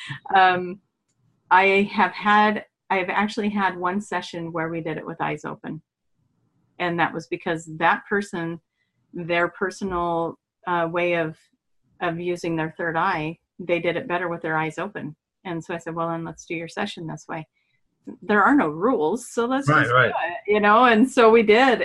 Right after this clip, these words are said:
Speaker 1: and it was a phenomenal session, and she was able to see so many things. And, um, and
Speaker 2: Hmm, that's
Speaker 1: I, and
Speaker 2: interesting.
Speaker 1: I did the channel with my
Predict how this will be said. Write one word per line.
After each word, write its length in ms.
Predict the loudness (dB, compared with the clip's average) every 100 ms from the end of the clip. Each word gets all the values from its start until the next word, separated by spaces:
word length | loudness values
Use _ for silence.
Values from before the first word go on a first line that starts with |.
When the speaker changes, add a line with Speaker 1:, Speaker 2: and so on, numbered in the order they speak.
| -2
Speaker 1:
and 380 | 0 2 2 0
it 120 | -2
was 160 | -2 -4
a 60 |
phenomenal 480 | -4 0 0 0 -4
session, 600 | -4 -4 -4 -4 -6 -4
and 180 | -6 -10
she 100 | -12
was 140 | -6
able 200 | -4 -4 -8
to 60 |
see 400 | -8 -8 -8 -10 _ -10
so 160 | -4
many 240 | -2 -2 -4
things. 420 | -6 -8 -10 -16 _ _ _ _ _ -6
And, 420 | -2 -2 -2 -2
um, 400 | 0 0 -2 -8 _ _ _ _ _ _ _ _ -6
and 480 | -4 -4 -4 -8 -8 -8
Speaker 2:
Hmm, 80 | -6 -4
that's 200 | 0 2
Speaker 1:
I, 40 |
and 80 | 4
Speaker 2:
interesting. 260 | 4 4 4
Speaker 1:
I 60 |
did 220 | 6 4 4
the 60 |
channel 340 | 2 4 4 2
with 200 | -2 0
my 200 | 0